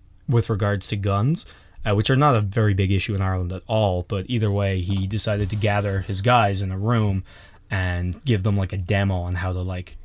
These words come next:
disassemble your gun and reassemble it and, like, whatever. And in the middle of this thing, which was on video, he put the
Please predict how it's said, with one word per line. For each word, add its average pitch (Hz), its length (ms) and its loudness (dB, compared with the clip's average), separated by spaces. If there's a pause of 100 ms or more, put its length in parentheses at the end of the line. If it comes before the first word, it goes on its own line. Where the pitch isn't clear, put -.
disassemble 98 520 0
your 90 100 -4
gun 92 280 -2
and 92 100 -2
reassemble 92 520 -2
it 92 60 -10
and, 98 100 -6
like, 90 180 -8
whatever. 95 440 -2 (480)
And 104 160 -2
in 104 140 0
the 98 60 0
middle 120 300 4
of 107 100 0
this 98 180 -2
thing, 98 300 -2
which 92 160 -6
was 95 100 -4
on 90 160 -4
video, 95 500 -2
he 92 480 -4
put - 220 -4
the 98 260 -2